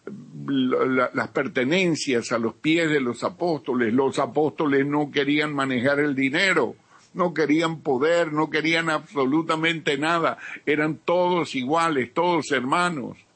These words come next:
¿eh? Eso era algo maravilloso. Y se partía el pan todos los días. Ahora, después, poco después, eh, con la, con la, mm,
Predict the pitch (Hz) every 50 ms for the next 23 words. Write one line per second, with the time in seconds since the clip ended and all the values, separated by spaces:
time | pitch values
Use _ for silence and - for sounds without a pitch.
0 | _ _ _ _ - 104 123 151 180 180 - 107 - - 110 120 127 135 143 151
1 | 151 151 147 147 147 139 135 135 127 120 120 113 98 - 95 - - - _ -
2 | - 135 - 165 147 120 120 107 92 101 110 107 101 90 101 110 113 98 110 107
3 | 101 95 90 87 87 85 - 80 78 - - - _ _ _ - - - - 120
4 | 135 147 135 110 - - - - - - - - _ _ _ _ _ - - 113
5 | 131 123 - - 202 190 160 165 175 170 - - _ _ _ _ _ _ _ _
6 | - - - 170 170 - 139 120 120 107 - - 180 175 147 147 170 175 - -
7 | _ _ _ - - _ - - 123 120 120 117 113 120 123 117 113 110 107 85
8 | 85 120 120 117 117 113 113 110 110 110 107 104 92 - 113 110 107 104 104 98
9 | 95 - _ _ - 110 104 101 101 98